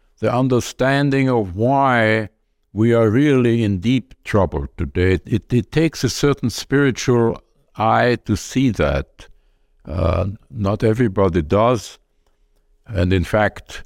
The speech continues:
the more you are associated with universities and other,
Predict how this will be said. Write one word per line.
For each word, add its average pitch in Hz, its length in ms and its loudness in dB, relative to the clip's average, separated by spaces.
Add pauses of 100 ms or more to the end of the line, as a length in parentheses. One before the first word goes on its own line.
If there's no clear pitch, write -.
(260)
the 95 120 -2
more 123 340 2
you 113 280 2
are 107 220 2
associated 110 840 0
with 90 240 -4
universities 95 1200 0
and 85 280 -4
other, 87 480 0